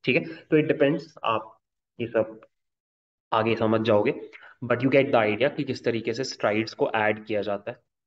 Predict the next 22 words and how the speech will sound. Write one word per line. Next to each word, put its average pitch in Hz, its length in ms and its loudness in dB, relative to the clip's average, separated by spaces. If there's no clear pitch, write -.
ठीक 127 100 -2
है, 175 140 0
so 127 300 4
एक 131 160 2
बार 127 120 4
मैं 131 100 2
आपको 123 180 -2
जल्दी 117 260 -4
से 131 100 -6
दिखाता 110 340 -4
हूँ। - 180 -16
Uh, 113 220 4
if 123 120 -2
you 135 160 2
remember, 123 300 2
हमारा 131 280 0
input 120 380 -6
size 117 480 -2
was 117 240 2
twenty-eight 113 400 0
cross 120 200 2
twenty-eight 113 420 -4